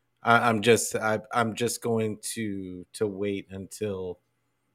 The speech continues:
until, uh, until Monday and really get everybody thirsty for training camp. Uh, like, uh, I, I feel like the floodgates of content is about to open up,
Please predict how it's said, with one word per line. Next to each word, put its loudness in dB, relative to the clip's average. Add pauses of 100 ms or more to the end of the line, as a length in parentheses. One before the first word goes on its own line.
(960)
until, 4
uh, -2
until 2
Monday 0 (420)
and 4
really 8
get 0 (100)
everybody 2
thirsty 0
for -8
training -4
camp. -6 (500)
Uh, 0
like, -4
uh, -2
I, 0
I 2
feel 8
like 8
the 2
floodgates 2
of 0
content 0
is -4
about -4
to -10
open -2
up, -6